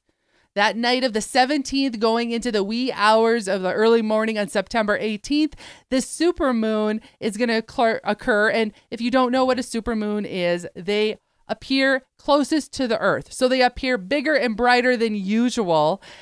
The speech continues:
And as I said, this one's gonna include a partial, partial eclipse.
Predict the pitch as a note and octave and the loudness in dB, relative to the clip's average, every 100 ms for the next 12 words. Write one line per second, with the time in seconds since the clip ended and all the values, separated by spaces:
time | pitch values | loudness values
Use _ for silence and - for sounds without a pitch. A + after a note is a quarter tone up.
0 | - - A3+ A3+ A3 - _ A3 A3+ B3 | -8 -2 2 2 0 -4 _ -2 0 2
1 | E4+ A#3+ A3 C4 C#4 G#3+ B3+ A3 A#3 - | 2 2 0 0 -2 0 -2 -2 -4 -4
2 | B3+ A3+ - A#3+ A#3+ B3 A3+ - - - | -2 -2 -2 -2 0 -2 -4 -6 -4 2
3 | E4 - A3+ - G#3 - - - E4+ - | 2 2 0 0 -8 -12 -16 -2 0 0
4 | - - | -4 -18